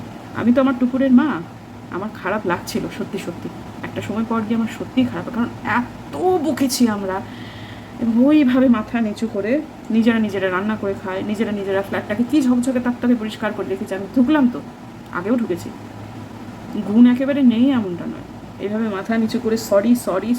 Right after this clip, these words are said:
সরি, একটা চোখ তুলে কথা নেই, একটা উত্তর নেই। ছেলেমেয়েদের খুব বকাবকি করলে না আমাদের একটু খারাপ লাগে, যখন বুঝতে পারি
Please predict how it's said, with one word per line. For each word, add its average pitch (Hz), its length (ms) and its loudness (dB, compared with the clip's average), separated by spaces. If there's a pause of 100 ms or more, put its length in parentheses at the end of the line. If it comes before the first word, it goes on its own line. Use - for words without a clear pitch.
সরি, 208 260 0
একটা - 480 -4
চোখ 240 160 2 (100)
তুলে 240 240 4
কথা 233 220 0
নেই, 240 200 6 (140)
একটা 262 260 -4
উত্তর 262 340 0
নেই। 247 300 8 (720)
ছেলেমেয়েদের 254 500 2
খুব 262 140 -4
বকাবকি 208 460 -4
করলে 220 220 0
না 302 140 2 (440)
আমাদের 180 220 -4
একটু 214 140 -6 (120)
খারাপ 151 280 -6
লাগে, - 200 -10 (720)
যখন 202 160 -4 (100)
বুঝতে 185 200 -2
পারি 196 260 2